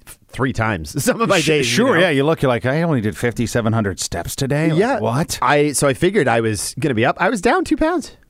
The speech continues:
Speaker 1: just from all the walk. It's gotta have been just from all the walk.
Speaker 2: Hundred percent.
Speaker 1: Yeah.
Speaker 2: Well, look at, uh, Danny, one of our, our, our
Speaker 1: Oh, yeah.
Speaker 2: producers and, and, and camera people here
Speaker 1: Yeah.
Speaker 2: at C T V.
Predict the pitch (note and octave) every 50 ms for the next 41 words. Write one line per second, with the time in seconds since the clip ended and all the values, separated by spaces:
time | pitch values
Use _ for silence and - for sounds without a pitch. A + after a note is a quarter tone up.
0 | _ _ _ _ _ - - G#2+ D#3+ G#3+ - - - D#4 A#3 A3+ B3+ A#3 F3 F#3+
1 | A#3+ B3+ - C3 - B2+ E3 G#3+ C4 C4 G3 C#3 B2 A#2 G#2 G#2+ C3 A#2+ A2 A2+
2 | A2+ - - B2+ A#2+ - - G#2 F#2+ F2+ E2+ E2+ E2 - - A3+ A3+ G#3 G#3 F3+
3 | - F#3+ - - G#3 F#3+ F3 F3+ F3+ F3 - - D3+ D3 D3 D3+ D#3+ C3+ D3 C#3+
4 | C#3+ C3 C3 D#3 D#3+ E3+ E3 B2+ A#2+ A#2+ B2 A#2+ B2 A#2 A#2 A#2 - A2+ A2 G#2
5 | - - G2+ G2 G2 B2 C#3 G#2+ - - A#2+ G#2+ - D3+ A#2+ G#2 A2+ A2 A2 G#2
6 | G#2 G2+ G2+ G2 G#2 G2 G2 - B2+ A#2+ B2+ D3 D3+ - - G#2 - - F#2+ F#2+
7 | G2 F2+ F2+ F2+ F#2 - - - F#2+ F#2+ - - - B2 A2 G2 - G2 F#2+ F2
8 | B2 B2+ A2 G2